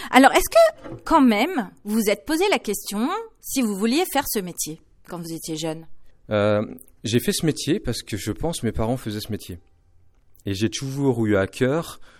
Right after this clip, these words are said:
Speaker 2: euh, euh, de gérer ma propre, ma propre entreprise, de pouvoir prendre mes propres décisions et de pas dépendre de quelqu'un d'autre.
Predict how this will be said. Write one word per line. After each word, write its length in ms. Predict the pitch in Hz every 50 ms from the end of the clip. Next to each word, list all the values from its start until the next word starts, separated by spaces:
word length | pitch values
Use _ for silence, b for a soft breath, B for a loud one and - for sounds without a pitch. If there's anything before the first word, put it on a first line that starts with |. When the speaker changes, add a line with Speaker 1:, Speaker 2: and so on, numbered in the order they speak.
| b b b b b b b b _ -
Speaker 2:
euh, 640 | 95 92 92 90 90 87 87 87 87 - 92 - 50 - - - - - - -
euh, 60 | 50 - - - - - - - - - - - - - - - - - - - - -
de 160 | 104 90 104 104
gérer 540 | 95 101 110 120 123 131 135 131 123 120 -
ma 160 | 110 95 98
propre, 500 | - - 165 156 - - - - - - - - _ -
ma 140 | - 95 90
propre 300 | - - 143 131 - -
entreprise, 680 | 117 107 - - 101 98 - - 120 127 147 139 -
de 60 | - 95
pouvoir 280 | - - 95 90 -
prendre 260 | - - - 104 95
mes 80 | 90 87
propres 420 | - - - - - - - 110
décisions 680 | 90 98 95 - - - 95 85 95 107 120 131 123 117
et 60 | 101
de 120 | 85 90 82
pas 220 | - - 113 110
dépendre 580 | 90 92 98 - - 110 107 120 120 107 95 87
de 120 | 90 90
quelqu'un 340 | 85 - - 90 82 - 90
d'autre. 300 | 82 82 - - - -